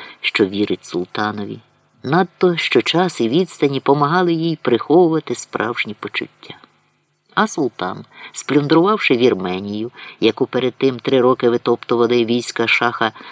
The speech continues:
Тахмаспа, перейшов через гори, прямуючи в долину Кури,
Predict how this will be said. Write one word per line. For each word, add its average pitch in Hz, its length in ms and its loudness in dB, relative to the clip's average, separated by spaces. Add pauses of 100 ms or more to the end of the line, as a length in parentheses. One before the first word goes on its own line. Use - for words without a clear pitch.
(180)
Тахмаспа, 120 720 -2 (1200)
перейшов 208 500 4
через 139 380 4
гори, 214 380 4
прямуючи 170 720 2
в 127 80 2
долину 147 480 4
Кури, 117 520 2